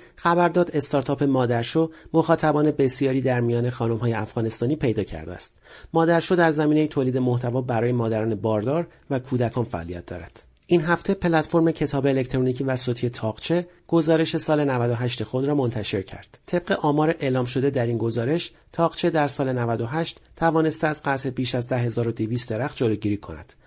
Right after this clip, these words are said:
و سرانهٔ مطالعهٔ کشور را دو ممیز یک دقیقه افزایش دهد. در سال گذشته بیش از صد و هشتاد و یک میلیون دقیقه مطالعه از طریق این پلتفرم صورت گرفته است. در هفته‌ای که گذشت، محمد جواد شکوری مقدم، مدیر عامل سبا ایده، در مصاحبه‌ای گفت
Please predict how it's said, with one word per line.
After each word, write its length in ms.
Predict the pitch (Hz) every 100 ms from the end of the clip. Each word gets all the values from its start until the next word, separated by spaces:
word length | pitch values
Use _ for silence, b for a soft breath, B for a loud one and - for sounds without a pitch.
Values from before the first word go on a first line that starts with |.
| b b -
و 120 | 151
سرانهٔ 420 | 147 151 147 147
مطالعهٔ 440 | 147 139 127 117 120
کشور 400 | 107 107 131 139
را 220 | 156 160 B B -
دو 220 | 151 139
ممیز 240 | 135 120
یک 200 | 123 135
دقیقه 260 | 156 147 147
افزایش 440 | 117 - 104 101 -
دهد. 320 | 82 98 - b b b -
در 140 | 170
سال 240 | 160 175
گذشته 440 | 170 156 143 131 143
بیش 180 | 147 147
از 100 | 131
صد 140 | 135
و 40 |
هشتاد 320 | 127 123 123 120
و 20 |
یک 140 | 123
میلیون 260 | 117 110 110
دقیقه 560 | 113 107 113 139 160 160 B -
مطالعه 440 | 143 131 131 127
از 220 | 143 131 -
طریق 260 | 123 120
این 140 | 120 117
پلتفرم 440 | 104 104 - 156
صورت 360 | 156 117 104 -
گرفته 340 | 80 - -
است. 220 | - - - _ 123
در 160 | 156
هفته‌ای 320 | 175 175 202
که 100 | 196
گذشت، 480 | 180 156 156 170 - - -
محمد 360 | 147 147 143 139
جواد 340 | 143 139 139
شکوری 380 | 127 123 120 107
مقدم، 580 | 107 107 110 151 170 160 B -
مدیر 240 | 156 151
عامل 260 | 151 147 143
سبا 340 | 135 127 123
ایده، 240 | 127 123 135
در 180 | 123 120
مصاحبه‌ای 500 | 123 127 117 123 120
گفت 340 | - 170